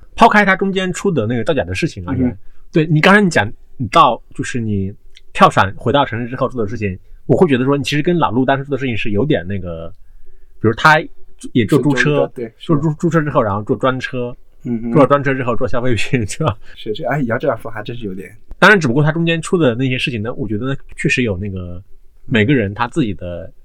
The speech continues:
Speaker 1: 人性的原因那种
Speaker 2: 是的。
Speaker 1: 存在嘛，
Speaker 2: 是的，
Speaker 1: 对，对。
Speaker 2: 是的。
Speaker 1: 嗯。
Speaker 2: 这几年，啊，其他品牌我觉得关注的其实并不是特别多。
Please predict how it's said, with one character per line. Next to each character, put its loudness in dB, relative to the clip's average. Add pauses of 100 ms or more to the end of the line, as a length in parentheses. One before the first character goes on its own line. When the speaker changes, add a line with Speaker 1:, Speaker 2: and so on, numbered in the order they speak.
(340)
Speaker 1:
人 4
性 4
的 0
原 -6
因 -6
那 -10
种 -10
Speaker 2:
是 -6
的。 -6
Speaker 1:
存 -12
在 -8
嘛， -14
Speaker 2:
是 -4
的， -4
Speaker 1:
对， -12
对。 -14
Speaker 2:
是 -12
的。 -10
Speaker 1:
嗯。 -6 (140)
Speaker 2:
这 -4
几 -2
年， -4 (460)
啊， -8
其 -8
他 -2
品 -10
牌 -4
我 -6
觉 -8
得 -6
关 -6
注 -6
的 -8
其 -12
实 -12
并 -6
不 -12
是 -12
特 -4
别 -10
多。 -14